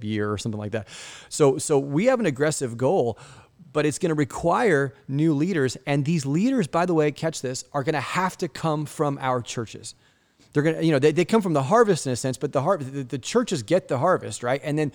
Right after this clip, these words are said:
they're gonna have, they're not just gonna come from seminaries. Where do the seminaries get 'em? So we, I talked to one guy of another denomination who's a, who's a, a church planning director, and he says,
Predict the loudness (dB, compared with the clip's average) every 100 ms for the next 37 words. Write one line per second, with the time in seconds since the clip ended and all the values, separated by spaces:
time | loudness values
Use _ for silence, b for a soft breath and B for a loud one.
0 | B -4 -2 0 -2 -4 B B 2 4
1 | 2 0 0 0 0 -2 -2 -4 -4 -4
2 | -4 -4 0 2 2 0 -4 -4 -4 -8
3 | -12 -14 B B B 0 2 2 B B
4 | -2 0 2 0 -2 0 0 0 0 2
5 | 2 2 2 0 -2 -2 -2 0 0 0
6 | 0 -2 -2 -2 -2 -2 -2 -2 -4 -4
7 | -6 -8 -10 -16 -16 -8 -8 -6 -6 -4
8 | -4 -4 -4 -4 -4 -4 -4 -2 -4